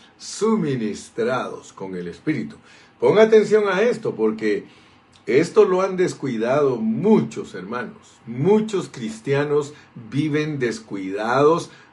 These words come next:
respecto a esto que el hermano Carrillo está hablando, porque esto está en el contexto de oír con fe. En el contexto de oír con fe, el recibir el Espíritu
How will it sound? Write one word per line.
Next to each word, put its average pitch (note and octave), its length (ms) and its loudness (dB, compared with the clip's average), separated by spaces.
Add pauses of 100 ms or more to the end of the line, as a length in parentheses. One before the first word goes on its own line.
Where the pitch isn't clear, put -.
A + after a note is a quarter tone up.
respecto A2+ 640 -6
a G#2 60 -2
esto A#2+ 340 -4
que G#2+ 100 -6
el G2 100 -4
hermano G#2+ 380 -4
Carrillo G2+ 380 -6
está G#2+ 160 -10
hablando, A#2 360 -2 (300)
porque G#2+ 420 -4 (300)
esto A#2+ 380 -2
está A#2+ 540 -4 (880)
en G2+ 180 -6
el G2 160 -6
contexto A2 580 -6
de G#2 180 -4
oír G2+ 320 -6
con G2 220 -12
fe. - 360 -6 (840)
En F#2 160 -10
el F2 160 -10
contexto A2+ 840 -4
de C#3+ 140 -4
oír A2 320 -2
con C#3+ 240 -6
fe, C3 300 0
el G#2 160 -2
recibir G#2+ 680 -2
el G3+ 120 6
Espíritu G#3 680 0